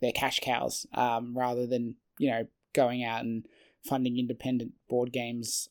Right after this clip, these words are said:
on the side or anything like that. And then, I, you know, there are other publishers that I see a lot, you know, um,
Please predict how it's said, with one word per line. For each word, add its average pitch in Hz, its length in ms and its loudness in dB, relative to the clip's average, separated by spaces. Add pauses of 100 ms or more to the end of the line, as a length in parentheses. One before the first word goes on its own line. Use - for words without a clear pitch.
on 135 140 2
the 120 80 0
side 123 340 2
or 123 80 -2
anything 117 320 -6
like 117 200 -6
that. 120 260 0 (400)
And 139 80 4
then, 143 80 10
I, 139 100 6
you 143 180 0
know, 127 120 2
there 143 160 10
are 156 280 12
other 131 380 4
publishers 127 460 2
that 123 100 -2
I 120 60 4
see 135 220 0
a 113 60 2
lot, 131 300 6
you 135 140 -4
know, 117 240 -2
um, 113 400 -4